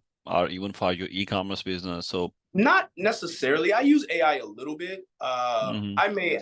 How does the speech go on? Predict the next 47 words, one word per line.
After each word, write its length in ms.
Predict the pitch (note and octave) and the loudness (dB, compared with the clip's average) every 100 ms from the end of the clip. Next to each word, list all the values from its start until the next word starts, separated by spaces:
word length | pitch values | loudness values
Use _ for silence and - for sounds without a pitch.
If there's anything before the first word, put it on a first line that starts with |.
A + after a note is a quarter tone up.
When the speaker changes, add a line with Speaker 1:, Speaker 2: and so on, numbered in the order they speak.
| - | -2
Speaker 2:
I 80 | F3+ | -2
may 180 | F#3 | 0
ask 340 | B2 B2 A#2+ - | 4 4 4 -2
A 160 | A#2 A2+ | -6 -4
I, 320 | G#2+ A2 G#2+ G#2 _ _ - - - | -2 -2 -4 -8 _ _ -16 -16 -8
you 80 | C3+ | -6
know, 120 | A2 | -6
some 220 | - G#2+ | -8 -8
tips 580 | - C3+ - - - - _ | -2 0 0 -6 -10 -12 _
or 360 | G#2+ G#2+ G#2 G2 | 0 2 2 0
on 140 | A#2 G#2+ | -2 0
a 40 | |
meeting 400 | G2+ A2 A#2 A#2+ | -2 -2 0 0
or 60 | A#2 | 0
something 280 | C3 B2 B2+ | 0 -2 2
like 220 | B2+ B2 | 0 2
that, 200 | C#3 C3 | 2 2
but 120 | B2 | 4
I 40 | C3+ | 4
don't 160 | C#3+ | 4
use 160 | C3+ A#2+ | 2 0
it 60 | |
a 80 | G2+ | -6
lot. 300 | F2+ G2 A#2+ - _ _ _ _ _ - | -4 0 0 -2 _ _ _ _ _ -6
Um, 520 | G#2+ G2+ G2+ G2 G2+ - | -4 -4 -8 -12 -16 -6
I 80 | |
know 120 | A#2+ B2 | -4 -2
some 220 | - B2 | -2 -4
of 100 | G#2+ | -4
the 100 | G#2 | -2
reps 320 | G2+ G#2 - | 0 0 0
may 140 | G#2 | 0
use 360 | G2+ G2+ G#2 G2+ | 0 0 0 0
it 120 | G2+ | -4
to 240 | - G2+ G2 | -4 -6 -4
kinda 380 | A2 G2+ G2 G2+ | -2 -2 -4 -8
run 280 | G#2 G#2+ G#2+ | -4 0 0
some 160 | G#2+ A2 | -2 -4
of 60 | |
their 180 | G#2 G#2 | -2 -2
individual 520 | G#2+ G#2 G2+ G#2 G#2+ | -2 -6 -6 -6 -6
meetings 400 | G#2+ A2+ A2 A2 | -6 -4 -4 -6
and 100 | A2 | -8
things 180 | A2 G#2+ | -6 -6
of 60 | G#2 | -2
that 140 | G#2+ | -2
nature. 460 | A2 A2 A#2+ A2+ | -2 -4 -6 -8